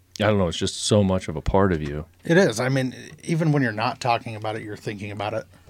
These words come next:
Speaker 2: What's
Speaker 1: Yeah.
Speaker 2: the next step? Where do I go from here?
Speaker 1: Yeah.
Speaker 2: You lay down at night, the lights go off, and you're thinking, "What?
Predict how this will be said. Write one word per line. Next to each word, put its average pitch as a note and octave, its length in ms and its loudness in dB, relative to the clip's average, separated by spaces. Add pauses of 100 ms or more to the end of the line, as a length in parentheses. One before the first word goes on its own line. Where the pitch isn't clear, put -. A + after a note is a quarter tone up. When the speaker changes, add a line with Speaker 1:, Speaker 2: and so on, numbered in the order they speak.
Speaker 2:
What's B2 240 4
Speaker 1:
Yeah. E2+ 60 4
Speaker 2:
the A#2+ 80 2
next A2 220 -2
step? G#2+ 200 -4
Where B2 120 0
do B2+ 120 0
I A2 40 -2
go A2 160 -4
from G#2 200 -10
here? A2 320 -8
Speaker 1:
Yeah. E2 220 0 (280)
Speaker 2:
You A2+ 100 -4
lay A#2+ 180 -2
down B2 200 0
at G#2+ 80 -8
night, A2 320 -8
the A#2 80 -10
lights B2 260 -6
go A2 160 -4
off, G#2+ 280 -4
and A#2 80 -8
you're A2 100 -6
thinking, G#2+ 440 -8 (500)
"What? A#2 180 -8